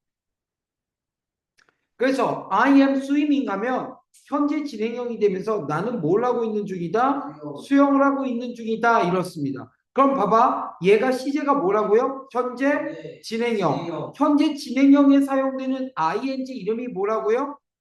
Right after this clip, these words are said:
Speaker 2: 분사.
Speaker 1: 현재 분사라고요.
Speaker 2: 아, 아니.
Speaker 1: 됐어요? 그러니까 다시 한번 정리합니다. 내가 지금 뭐라고 했냐면,
Speaker 2: 이제
Speaker 1: 자, 진행형에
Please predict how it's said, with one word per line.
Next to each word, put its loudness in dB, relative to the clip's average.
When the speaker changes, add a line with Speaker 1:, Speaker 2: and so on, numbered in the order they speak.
Speaker 2:
분사. -8
Speaker 1:
현재 2
분사라고요. -10
Speaker 2:
아, -18
아니. -18
Speaker 1:
됐어요? 2
그러니까 0
다시 0
한번 4
정리합니다. -2
내가 0
지금 -12
뭐라고 -4
했냐면, -8
Speaker 2:
이제 -20
Speaker 1:
자, -6
진행형에 -2